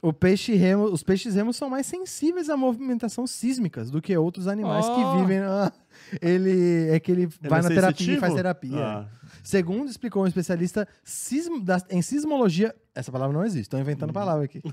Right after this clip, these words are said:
Speaker 3: <laughs>
Speaker 1: Em sismologia, Kiyoshi Wadamatsu, em um artigo publicado na revista Life Science. Isso ocorre justamente porque eles vivem em águas mais profundas.
Speaker 3: São abissais.
Speaker 1: Onde a, eu acho que não, não chega tanto.
Speaker 3: <laughs>
Speaker 1: Onde as ondas sísmicas são as mais fortes.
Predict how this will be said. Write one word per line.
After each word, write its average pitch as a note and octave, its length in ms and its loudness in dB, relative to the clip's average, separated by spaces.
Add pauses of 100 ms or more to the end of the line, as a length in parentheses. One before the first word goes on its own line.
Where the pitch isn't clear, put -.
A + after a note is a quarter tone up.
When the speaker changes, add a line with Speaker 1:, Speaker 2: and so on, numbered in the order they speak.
(140)
Speaker 3:
<laughs> - 180 -10
Speaker 1:
Em C3+ 260 2
sismologia, F#3 840 2
Kiyoshi A3 800 2 (100)
Wadamatsu, D#3 880 -2 (840)
em E3 160 4
um F3 80 2
artigo F3 300 0
publicado D#3+ 420 -2
na D#3+ 80 -2
revista D#3+ 360 -4
Life D#3+ 200 -4
Science. G#2+ 400 -8
Isso A3+ 400 -2
ocorre E3+ 320 0
justamente G#3 360 -4
porque - 220 -6
eles A3 160 -2
vivem G3+ 200 0
em G3 40 0
águas F3+ 240 0
mais F3 140 0
profundas. D#3 540 -8 (100)
Speaker 3:
São C#3 180 2
abissais. C#3+ 680 -2
Speaker 1:
Onde F3 300 2
a, F#3 120 2
eu F#3 140 2
acho G3+ 220 -2
que A#3+ 100 -2
não, A3 480 2 (120)
não F#3 220 2
chega A3 300 -2
tanto. D3+ 480 -2
Speaker 3:
<laughs> - 20 -20
Speaker 1:
Onde F#3+ 280 2
as F#3+ 160 2
ondas G3 280 0
sísmicas G3 460 -4
são G3+ 100 -2
as F#3+ 60 -2
mais G3+ 220 -2
fortes. - 440 -12